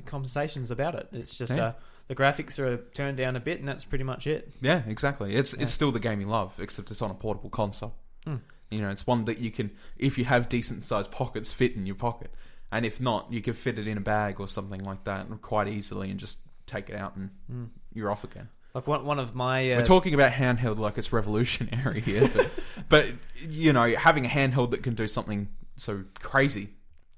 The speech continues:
Speaker 2: is the selling point.
Speaker 1: Mm.
Speaker 2: Yeah.
Speaker 1: Like one of my favourite, uh,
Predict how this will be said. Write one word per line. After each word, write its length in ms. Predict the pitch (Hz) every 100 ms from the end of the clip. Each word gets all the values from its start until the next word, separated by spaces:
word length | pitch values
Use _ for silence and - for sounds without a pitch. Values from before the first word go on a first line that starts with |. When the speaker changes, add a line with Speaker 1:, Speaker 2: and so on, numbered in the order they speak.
| - - - -
Speaker 2:
is 440 | 104 101 98 - -
the 140 | - 107
selling 280 | - 104 101
point. 220 | - - - - 127
Speaker 1:
Mm. 220 | 120 104 - - - 101
Speaker 2:
Yeah. 120 | 101 - - -
Speaker 1:
Like 140 | 131
one 120 | 131 147
of 60 |
my 120 | 131
favourite, 460 | 123 135 117 120 - - - - - - -
uh, 260 | 113 107